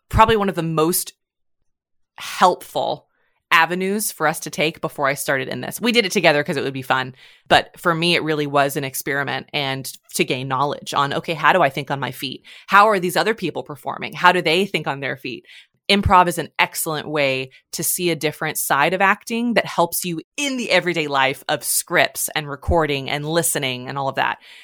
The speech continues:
Another thing that's really helpful that I don't hear very often, but I, I try to tell people whenever I can, if you're interested and you have a mic and you have your basic setup, listen to yourself, record yourself, practice, play around.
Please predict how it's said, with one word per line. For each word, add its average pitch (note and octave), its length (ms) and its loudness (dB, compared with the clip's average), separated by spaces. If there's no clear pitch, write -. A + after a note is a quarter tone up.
Another F3 360 4
thing G#3+ 160 -2
that's E3+ 180 -4
really D3+ 180 -2
helpful C#3+ 520 0
that C#3 280 -2
I C#3+ 140 2
don't D#3+ 260 -4
hear D#3+ 220 -8
very F3+ 220 0
often, F#3+ 340 2
but D#3 120 0
I, C3+ 280 2
I C#3+ 120 0
try D3+ 260 2
to D3+ 80 -4
tell C#3 180 0
people D#3+ 260 -4
whenever C#3+ 240 -2
I C3 120 0
can, D3+ 320 -4
if F3 160 0
you're C4 140 4
interested C4 580 2
and D#3+ 140 0
you F#3 80 2
have G3+ 160 4
a G3 80 2
mic E3 260 0
and E3 80 -8
you D#3 100 -6
have E3 200 0
your D#3+ 80 -4
basic - 340 -6
setup, C#3+ 440 0
listen D#3 360 -2
to C#3 140 -8
yourself, - 500 -6
record E3+ 420 0
yourself, - 500 -4
practice, - 500 0
play E3+ 260 0
around. C#3+ 420 0